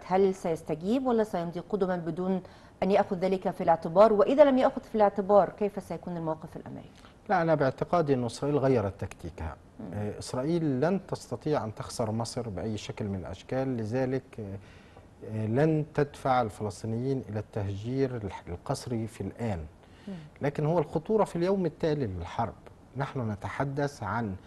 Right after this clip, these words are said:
Speaker 2: دمار في مدينة غزة لوحدها يشكل أكثر من اتنين وسبعين في المية. هناك مقومات للحياة، مقومات
Speaker 1: مم.
Speaker 2: الحياة التي نتحدث عنها: الصحة، التعليم،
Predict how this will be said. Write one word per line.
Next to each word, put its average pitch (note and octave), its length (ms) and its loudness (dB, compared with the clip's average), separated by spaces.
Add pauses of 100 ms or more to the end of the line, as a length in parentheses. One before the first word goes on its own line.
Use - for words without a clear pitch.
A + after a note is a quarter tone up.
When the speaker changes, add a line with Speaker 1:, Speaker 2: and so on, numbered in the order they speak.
(340)
Speaker 2:
دمار A#2+ 440 2
في C#3 220 -4
مدينة C#3+ 460 2
غزة A#2 340 0
لوحدها A#2+ 460 -2
يشكل A#2+ 460 -4 (100)
أكثر C#3+ 300 -4
من A#2 140 -2
اتنين D3+ 420 0
وسبعين A#2 540 -2
في - 140 -12
المية. C#2+ 320 -12 (520)
هناك D#3 220 2
مقومات C3 640 0
للحياة، F2 440 -6
مقومات A#2 560 -2
Speaker 1:
مم. A2 60 -4
Speaker 2:
الحياة A#2 300 -4
التي A#2+ 280 -2
نتحدث A2 500 -6
عنها: A2 140 -2
الصحة، - 580 -4
التعليم، G#2 560 -2